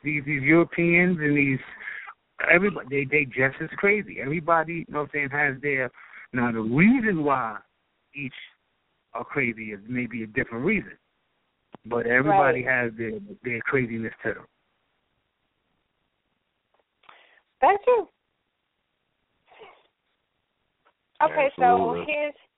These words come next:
Speaker 2: here's one that is gonna be all opinion. This is an all opinion question,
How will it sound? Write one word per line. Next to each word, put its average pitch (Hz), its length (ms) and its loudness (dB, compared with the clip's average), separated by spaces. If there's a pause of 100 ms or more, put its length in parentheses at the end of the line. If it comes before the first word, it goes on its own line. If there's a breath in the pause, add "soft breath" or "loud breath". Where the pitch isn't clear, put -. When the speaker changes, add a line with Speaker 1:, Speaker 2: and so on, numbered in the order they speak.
(260)
Speaker 2:
here's 311 340 2
one 196 280 -2
that 175 160 -4 (100)
is 190 60 -12
gonna 185 180 -4
be 180 140 -6
all 180 260 2
opinion. 240 500 -6 (160)
This 190 120 -12 (120)
is 175 60 -18
an 165 180 -6
all 180 200 6
opinion 220 400 -6
question, 190 500 -8